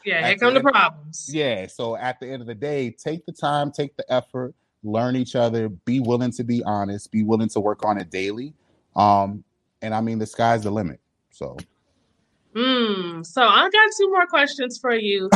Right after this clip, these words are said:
Speaker 2: <laughs> Okay.
Speaker 1: only because this conversation is just going so good.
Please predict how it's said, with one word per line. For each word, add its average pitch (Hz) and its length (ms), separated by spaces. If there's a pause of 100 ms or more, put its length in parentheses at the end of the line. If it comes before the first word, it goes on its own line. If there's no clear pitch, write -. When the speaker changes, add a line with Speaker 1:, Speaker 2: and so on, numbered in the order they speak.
(120)
Speaker 2:
<laughs> - 160
Okay. 185 140
Speaker 1:
only 415 320
because 285 640 (360)
this 370 260 (140)
conversation 330 520
is 262 140
just 247 180
going 233 240
so 269 260
good. 247 380